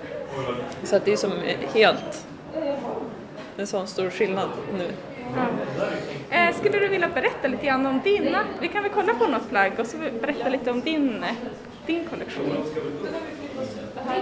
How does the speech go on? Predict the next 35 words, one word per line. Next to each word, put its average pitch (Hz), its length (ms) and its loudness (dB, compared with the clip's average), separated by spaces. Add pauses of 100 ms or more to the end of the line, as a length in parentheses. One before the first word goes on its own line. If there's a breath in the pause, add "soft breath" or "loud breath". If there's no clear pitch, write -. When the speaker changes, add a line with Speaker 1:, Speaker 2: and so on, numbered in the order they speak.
(140)
Speaker 1:
Till 254 160 -2
exempel 254 560 2 (380)
en 214 400 2 (220)
outfit 220 320 0 (160)
som 208 540 0 (1160)
jag 226 80 6
har 247 80 4
gjort 233 160 2
som 220 160 -2
en 208 80 0
del 202 180 4
av 196 80 2
min 196 100 -2 (100)
kollektion. 208 420 0 (1700)
Den 220 160 2
är 240 60 4
ga-, 240 320 6
alltså, 254 240 2 (680)
jag 220 120 6
har 220 360 4
skjutit, 247 340 -4 (160)
bara 208 140 0
prokrastinerat 247 680 0
ganska 208 260 4
mycket 311 300 4
i 269 100 10
min 254 80 8
kollektion, 247 600 8
så - 100 4
att 220 60 6
Speaker 2:
Ja. 240 80 6
Speaker 1:
jag 269 80 8
har 240 80 10
gjort, 240 300 2
eh, 196 60 0